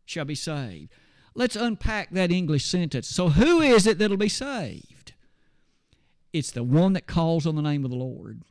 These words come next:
So that person that doesn't, thus has no opportunity. Salvation is not a possibility for that individual. You may recall in the next few verses, Paul went on to say,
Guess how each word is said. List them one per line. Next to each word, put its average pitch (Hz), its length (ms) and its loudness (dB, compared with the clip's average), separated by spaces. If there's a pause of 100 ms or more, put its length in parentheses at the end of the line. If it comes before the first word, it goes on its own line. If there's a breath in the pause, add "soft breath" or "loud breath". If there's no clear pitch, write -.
(1300)
So 202 180 -4
that 185 200 0
person 190 360 -2
that 135 120 -4
doesn't, 151 580 0 (320)
thus 202 440 -10
has 202 220 -6
no 208 140 -6
opportunity. 208 840 -2 (260 loud breath)
Salvation 220 800 -2
is 208 100 0
not 202 220 -8
a 185 40 -4
possibility 190 840 -4
for 147 100 -6
that 143 160 0
individual. 117 800 -6 (1120)
You 185 120 2
may 190 200 2
recall 233 440 -2
in 202 60 -2
the 175 80 -2
next 180 220 -6
few 180 180 -4
verses, 185 480 -6
Paul 190 320 -12
went 190 160 -12
on 190 140 -10
to 170 80 -8
say, 185 320 -4